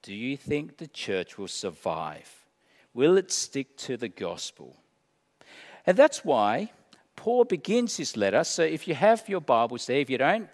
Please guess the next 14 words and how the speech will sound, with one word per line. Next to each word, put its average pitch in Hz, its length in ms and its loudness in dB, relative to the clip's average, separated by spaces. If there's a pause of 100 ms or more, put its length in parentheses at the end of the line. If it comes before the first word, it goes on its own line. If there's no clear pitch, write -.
take 165 220 0
one 156 120 0
of 139 100 0
the 123 80 -10
pew 156 220 -8
Bibles. 156 380 2
We'll 131 220 0
actually 151 280 2
work 160 240 4
through 147 180 -4
this 113 180 -4
scripture, 135 580 -2 (260)
this 135 160 -6
passage, - 520 -4